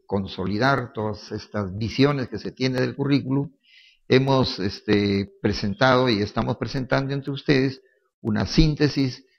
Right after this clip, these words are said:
de los diferentes, eh, enfoques y puntos de tipo curricular que tienen bastante y mucha incidencia en los procesos didácticos y pedagógicos.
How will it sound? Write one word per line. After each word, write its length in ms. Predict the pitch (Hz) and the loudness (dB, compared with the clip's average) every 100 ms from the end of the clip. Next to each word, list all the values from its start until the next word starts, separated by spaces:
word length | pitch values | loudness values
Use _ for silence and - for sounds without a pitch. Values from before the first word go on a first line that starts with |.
| _ | _
de 160 | 98 | 0
los 200 | 101 98 | 2 2
diferentes, 1000 | 95 131 131 131 131 123 131 127 131 123 - _ _ _ | 2 4 4 4 0 0 2 4 4 0 -10 _ _ _
eh, 520 | 101 98 98 101 101 | 2 4 4 2 0
enfoques 520 | 107 - 139 - 127 - | -2 2 2 2 4 4
y 60 | |
puntos 760 | - - 135 127 131 127 - - | 4 0 -2 0 0 0 -2 -14
de 100 | 110 | -10
tipo 340 | 98 - - 113 | -2 -2 -2 -6
curricular 580 | 117 120 123 127 127 - | -4 -2 2 2 2 0
que 100 | 165 | 0
tienen 480 | - 156 139 143 160 _ _ _ _ | 4 4 4 -4 -8 _ _ _ _
bastante 680 | - 90 131 143 139 147 139 | -4 0 0 0 0 2 4
y 120 | 107 | 4
mucha 380 | 101 139 135 139 | 2 0 2 0
incidencia 880 | 131 120 135 127 117 107 120 113 - | 0 0 2 2 2 -2 -2 -2 -4
en 260 | 117 120 113 | -2 -2 0
los 160 | 110 | -2
procesos 680 | 107 92 92 120 113 120 - - _ _ | -2 -8 -4 -4 -4 -4 -6 -10 _ _
didácticos 840 | 98 98 113 - 117 - 120 - - | -4 2 2 0 -12 -2 -2 -2 -10
y 120 | 98 | -10
pedagógicos. 880 | - 101 104 131 - 98 - - - | -4 0 2 2 0 -12 -20 -20 -20